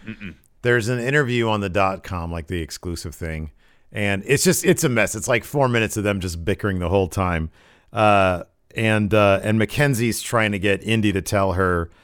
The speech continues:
Speaker 2: you know, what happened after she got carried away. And she was like, she was like, "Come on, spill the tea." And she was like, "I'll text you later." And John's like, "No, no, no, you're not gonna text her later. I'm gonna go through her phone and delete your number. That's not gonna happen."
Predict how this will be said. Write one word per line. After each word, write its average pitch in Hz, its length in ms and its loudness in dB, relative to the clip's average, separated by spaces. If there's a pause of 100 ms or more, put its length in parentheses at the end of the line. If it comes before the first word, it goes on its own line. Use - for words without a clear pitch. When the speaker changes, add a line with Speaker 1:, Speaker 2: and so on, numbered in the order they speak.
(240)
Speaker 2:
you 104 100 0
know, 92 160 2
what 98 260 0
happened 98 420 2
after 101 500 0
she - 140 -6
got 92 240 0
carried 92 280 -2
away. 87 260 0
And 87 100 -2
she - 100 -6
was 87 160 -4
like, 85 300 -6
she - 100 -14
was 85 60 -8
like, 82 80 -10
"Come 160 120 -6
on, 131 100 -2
spill 139 240 -2
the 117 80 -4
tea." 131 240 -4
And 92 100 -4
she - 100 -12
was 85 80 -8
like, 87 180 -2 (300)
"I'll 120 120 -2
text - 320 -2
you 85 60 -4
later." 82 220 0
And 82 80 -4
John's 87 220 -4
like, 92 140 -6
"No, 226 120 6
no, 196 140 6
no, 131 180 2 (200)
you're 151 100 6
not 175 160 4
gonna 180 140 4
text - 260 -4
her 95 80 -4
later. 78 220 -4 (240)
I'm 165 100 2
gonna 175 100 2
go 139 160 4
through 107 180 4
her 101 120 4
phone 156 260 4
and 107 100 2
delete 123 200 4
your 98 140 0
number. 110 280 2 (200)
That's 143 240 2
not 131 120 4
gonna 110 140 2
happen." 135 400 4